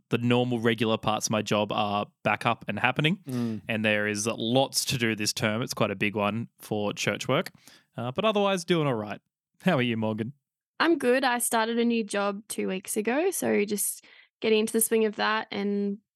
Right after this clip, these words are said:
Speaker 3: finding my feet. It's been really good. Um, working normal shifts, not shift work anymore, which has been nice.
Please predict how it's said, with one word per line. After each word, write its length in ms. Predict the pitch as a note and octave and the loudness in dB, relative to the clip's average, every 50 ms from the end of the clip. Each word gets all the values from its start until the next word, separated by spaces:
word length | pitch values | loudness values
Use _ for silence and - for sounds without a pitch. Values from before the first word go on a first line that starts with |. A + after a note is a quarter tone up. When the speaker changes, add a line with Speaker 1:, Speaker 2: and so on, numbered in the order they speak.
| _ _ - | _ _ -6
Speaker 3:
finding 300 | - G#3 G3+ G3+ G3+ G#3 | -4 -2 0 0 0 0
my 160 | G3+ G3+ G3 | -2 -2 -4
feet. 380 | - - G3+ G#3+ D4 G#4+ - | -6 -6 -4 -2 0 0 -2
It's 180 | - A3 - - | -2 -6 -10 -6
been 200 | - G3+ F#3+ F#3+ | -6 -4 -2 -2
really 200 | F#3 F#3 F#3 F3+ | -2 -4 -4 -2
good. 340 | F#3 G#3+ G#3+ A#3 A#3 A#3 - - - - _ - | 0 0 0 0 0 -2 -6 -12 -18 -20 _ -4
Um, 440 | G#3 G3 F#3+ F#3+ F#3 F#3 F#3 F#3+ G3 - | -2 -2 -2 0 -2 -2 -2 -4 -4 -2
working 320 | - G3+ G3+ G3 - G3 G3+ | 0 0 0 2 2 2 2
normal 260 | G3 F#3+ F#3+ F#3+ F#3+ | 2 2 2 0 0
shifts, 320 | F#3+ - - G3+ G3+ - | 0 0 -2 -2 -2 -2
not 160 | - F#3 - - | -4 -4 -4 -2
shift 240 | - A#3 A3+ - | -2 -2 -2 0
work 220 | A#3 A3+ A3+ A3+ A#3 | 0 0 0 2 2
anymore, 420 | A3+ A#3 A3+ A3+ A3+ A3+ B3+ C#4 | 2 2 4 2 2 2 0 0
which 220 | C#4 A#3+ - - - | -2 -4 -4 -6 -8
has 100 | A3 G#3+ | -8 -4
been 360 | - G#3+ G#3 G#3 G#3 G#3 G#3 | -2 0 0 2 2 2 2
nice. 680 | G#3+ A3 B3 E4+ A4+ A4+ A4+ - - - - - - | 2 2 2 0 0 -2 -4 -6 -8 -8 -6 -8 -10